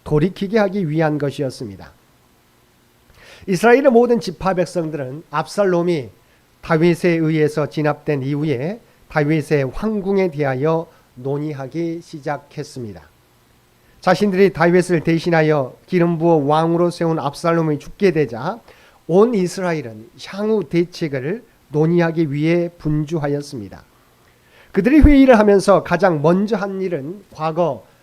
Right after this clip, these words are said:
다윗 왕이 그들을 위해 노력했던 일들을 회상해보며 다윗 왕에 대해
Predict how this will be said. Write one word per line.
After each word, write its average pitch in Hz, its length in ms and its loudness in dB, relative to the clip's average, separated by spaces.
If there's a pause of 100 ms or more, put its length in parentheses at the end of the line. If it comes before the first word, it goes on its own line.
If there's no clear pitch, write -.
(100)
다윗 175 360 0
왕이 170 680 0
그들을 165 400 0
위해 156 180 2
노력했던 180 720 0
일들을 160 560 0
회상해보며 170 840 -2 (480)
다윗 180 320 0
왕에 180 360 4
대해 143 420 -2